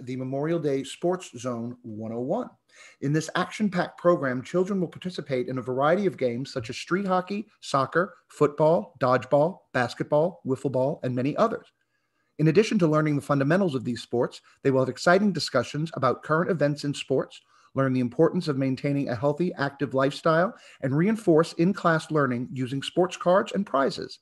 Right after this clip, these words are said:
Each participant will receive a daily sports prize. Open to ages five to twelve, visit stonehamma dot myrec dot com for more information.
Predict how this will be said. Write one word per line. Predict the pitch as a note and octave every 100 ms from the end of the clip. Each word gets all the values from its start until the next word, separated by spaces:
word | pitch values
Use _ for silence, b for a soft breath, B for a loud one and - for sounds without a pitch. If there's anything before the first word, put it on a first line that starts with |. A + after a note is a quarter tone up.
| _ _ _
Each | E3+ -
participant | D#3 - A3 - D#3 G#3
will | C3 B2+
receive | D3+ - B2+ -
a | B2+
daily | A#2+ A2+ A#2+
sports | F3 - A#3+ -
prize. | - - - - _ _ b b b b
Open | E3+ F#3+ A3
to | G#3+ D3
ages | D3 C#3+
five | - C3+ C3
to | D3
twelve, | C#3+ G3+ C#3 E3 F#3 B B -
visit | D3 B2 D3+ - -
stonehamma | - - E3+ G3 G3 G3+ G3+ G3+ - E3 - D3+ C3 D3 F3 B2
dot | B2+ B2 - C3+
myrec | B2+ C3+ E3 D#3+ G3+ - - _ _
dot | B2+ -
com | - G3 F3+ B3+ - _
for | -
more | E3+ C3
information. | C3 C#3 A2+ - -